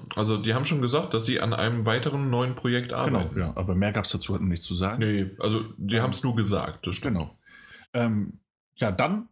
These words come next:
Speaker 2: dann, dann wurde tatsächlich ein neues Spiel angekündigt. Ähm, Sea of Solitude von
Speaker 1: Aha.
Speaker 2: Yomei Games. Yomei? Yomei Games? Äh,
Speaker 1: Ja,
Speaker 2: und
Speaker 1: Mai.
Speaker 2: Ja, Mai. Äh,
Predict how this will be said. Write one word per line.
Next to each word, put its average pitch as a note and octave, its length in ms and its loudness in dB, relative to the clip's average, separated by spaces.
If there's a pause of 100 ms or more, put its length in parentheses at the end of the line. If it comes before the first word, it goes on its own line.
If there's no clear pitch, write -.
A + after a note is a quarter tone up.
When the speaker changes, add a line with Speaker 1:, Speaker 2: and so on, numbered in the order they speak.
Speaker 2:
dann, B3 560 0
dann B3 420 -2
wurde F#3 220 0
tatsächlich E3+ 400 0
ein D3+ 40 0
neues F#3 220 0
Spiel - 220 -4
angekündigt. E2+ 680 -2 (720)
Ähm, G2+ 200 2
Sea A2+ 260 2
of F#2+ 100 -4
Solitude E3 580 -2 (540)
von G2+ 260 0
Speaker 1:
Aha. G2+ 60 2
Speaker 2:
Yomei A#2+ 580 2
Games. F#3+ 580 -2 (200)
Yomei? G2 420 2
Yomei A#2 440 0 (240)
Games? E3+ 440 -2 (560)
Äh, A2+ 240 0
Speaker 1:
Ja, D3 80 4
Speaker 2:
und B2 120 0
Speaker 1:
Mai. G2+ 360 0 (420)
Speaker 2:
Ja, F3+ 60 0
Mai. F#2+ 340 2 (380)
Äh, A2+ 400 2